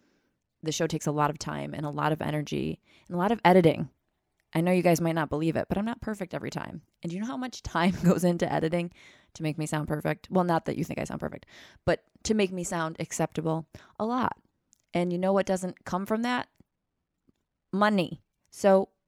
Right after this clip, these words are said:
Patreon helps me so much. It helps me survive. It helps me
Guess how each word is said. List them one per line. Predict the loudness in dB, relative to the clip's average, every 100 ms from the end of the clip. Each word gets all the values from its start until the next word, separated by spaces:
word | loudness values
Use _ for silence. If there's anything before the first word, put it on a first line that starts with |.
| -14
Patreon | -8 -8 -6 -2 0 -2 -4 -12 -8
helps | -6 -6 -10
me | -6 -6 -8 _ _ _
so | -16 0 6 8 8 6 -2 _ -4
much. | -2 0 -4 -12 _ _ -12
It | -6
helps | -4 -4 -4
me | -4 -4 -10 _ -6
survive. | -2 2 2 2 2 -2 -6 _ _ _ _ _
It | -6
helps | -4 -4 -6
me | -8 -10